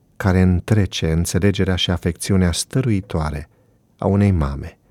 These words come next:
pentru copilul ei capricios. Când studiem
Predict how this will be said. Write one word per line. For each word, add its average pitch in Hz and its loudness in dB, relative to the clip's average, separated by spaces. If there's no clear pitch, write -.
pentru 104 0
copilul 73 0
ei 76 -4
capricios. - -8
Când 90 4
studiem 82 0